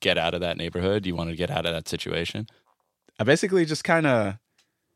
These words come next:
Speaker 2: treated the lifestyle of growing up in Compton, like, different.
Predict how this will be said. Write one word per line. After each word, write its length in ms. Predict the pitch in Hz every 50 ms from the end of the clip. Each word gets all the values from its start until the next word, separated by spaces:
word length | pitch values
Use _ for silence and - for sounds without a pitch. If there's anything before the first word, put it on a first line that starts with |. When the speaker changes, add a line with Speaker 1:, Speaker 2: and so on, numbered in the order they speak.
| _ _ _ _ _ _
Speaker 2:
treated 480 | - - - 156 151 147 143 127 - - _ _ _ _ _ _
the 100 | - 135 120
lifestyle 640 | 107 113 123 123 - - - 110 107 104 101 98 - -
of 420 | 104 98 95 98 98 101 - - _ _ _ _ _ _ _ _ _ _ _ _ _ _ _ _ _
growing 260 | - 127 120 117 113
up 160 | 113 107 -
in 100 | 110 104
Compton, 640 | 98 - 117 107 110 110 110 - 101 98 101 - - - -
like, 160 | - 98 - - _ _ -
different. 420 | - 139 120 - 110 101 - -